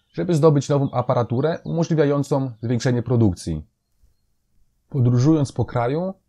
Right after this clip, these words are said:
zachorował poważnie na zapalenie płuc. Interweniowały wtedy polskie władze, przekazując mu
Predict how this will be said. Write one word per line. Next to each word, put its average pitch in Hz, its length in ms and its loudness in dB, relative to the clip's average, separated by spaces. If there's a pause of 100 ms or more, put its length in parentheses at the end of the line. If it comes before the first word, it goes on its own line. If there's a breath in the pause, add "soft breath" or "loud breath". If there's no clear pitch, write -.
(140)
zachorował 156 500 0
poważnie 123 420 2
na 110 80 0
zapalenie 107 440 0
płuc. - 500 -4 (1600)
Interweniowały 131 720 0
wtedy 139 240 2
polskie 135 340 0
władze, 107 540 0 (360)
przekazując 139 600 0
mu 120 260 0